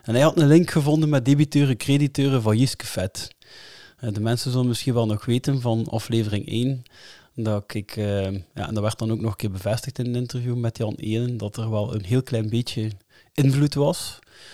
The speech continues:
Dat je, eh, debiteuren en crediteuren was van, dus in Nederland, iets dat het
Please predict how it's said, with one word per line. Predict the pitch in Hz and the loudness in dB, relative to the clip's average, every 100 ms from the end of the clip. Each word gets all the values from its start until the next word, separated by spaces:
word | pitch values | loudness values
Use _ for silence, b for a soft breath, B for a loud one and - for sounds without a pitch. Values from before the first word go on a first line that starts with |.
| B - | B -6
Dat | 117 110 107 | -4 -2 -4
je, | 117 120 - | -2 -4 -4
eh, | 123 110 | -4 -4
debiteuren | 113 117 110 117 107 | -2 -2 -2 -2 -2
en | |
crediteuren | 104 127 135 - 127 131 135 | -2 -2 -2 -2 -4 -2 -2
was | 113 | -2
van, | - 113 110 104 110 | -4 -4 -4 -4 -8
dus | 127 104 - - - - | -8 -8 -8 -12 -16 -8
in | 120 | -4
Nederland, | 110 123 139 135 143 139 - - B B B B B B - | 0 0 0 0 -2 -4 -10 -18 B B B B B B -14
iets | 123 - - - | -12 -8 -8 -8
dat | 120 110 107 - | -6 -2 -4 -4
het | 107 - 120 | -12 -10 -14